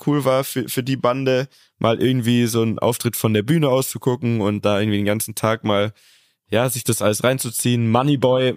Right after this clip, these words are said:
da war ich ganz erstaunt. Ich dachte, der ist, der ist schon abgeschrieben, aber da ging's auch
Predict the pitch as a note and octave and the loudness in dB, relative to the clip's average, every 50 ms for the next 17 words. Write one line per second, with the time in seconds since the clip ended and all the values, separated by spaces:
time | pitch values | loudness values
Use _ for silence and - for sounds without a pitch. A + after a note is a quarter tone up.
0 | G#2 F#2+ A#2+ A2 G#2+ G#2 G#2 - - - C3 G2 A2+ A#2 A2 G#2+ - - - G2 | -2 0 0 2 2 2 0 -2 0 0 0 2 2 0 0 -2 -2 -2 -2 0
1 | F#2+ G#2+ B2 C3+ - _ _ _ _ _ _ _ _ - B2+ B2+ - - C3 B2 | 0 0 -2 -4 -8 _ _ _ _ _ _ _ _ -2 -2 0 0 0 0 0
2 | - C3 A#2 A#2+ A2+ A2+ A#2 - - - - A#2 G2+ G#2 A2+ - - A2 G2 B2 | 0 0 0 2 2 2 0 -2 -6 -2 0 2 2 2 0 0 -2 -2 -2 -4
3 | - - - - - - G2 F#2 F#2+ - - - G2+ G2 G#2 G#2 G#2+ A#2+ B2 A#2+ | -4 -4 -6 -4 -4 -4 -2 -2 -2 -2 -2 -2 -2 0 0 0 0 0 0 0
4 | - - - F#3 F#3+ - - | 0 0 -2 -2 -2 -4 -8